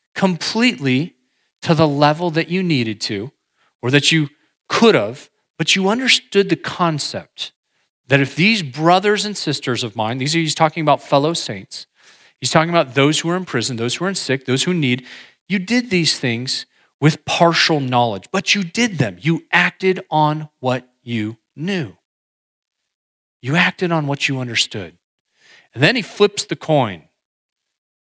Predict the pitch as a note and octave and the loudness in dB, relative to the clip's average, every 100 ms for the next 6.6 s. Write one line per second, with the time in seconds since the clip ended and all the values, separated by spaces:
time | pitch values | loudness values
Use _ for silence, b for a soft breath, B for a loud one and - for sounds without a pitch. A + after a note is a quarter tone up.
0 | _ A2 - C#3+ - C3+ C3 - G#2 A2+ | _ -16 -2 -2 -2 -2 -4 -4 -8 -6
1 | F#2+ - - - - _ _ _ _ _ | -6 -6 -8 -8 -12 _ _ _ _ _
2 | _ _ _ _ _ _ _ - - _ | _ _ _ _ _ _ _ -12 -12 _
3 | _ - B2 D#3 C#3+ B2 - C3 B2 A#2 | _ -4 0 2 2 0 0 0 0 -2
4 | A2+ A2 A2+ G#2+ G2 A2 G#2 - - - | 0 0 -2 -6 -6 -6 -8 -8 -16 -2
5 | C3+ C#3 - A2 G2 F#2+ G#2 A#2+ A#2 G#2+ | 0 0 -2 -12 -12 -10 -6 -6 -2 -2
6 | - - D3 D3+ - | -2 0 2 2 -4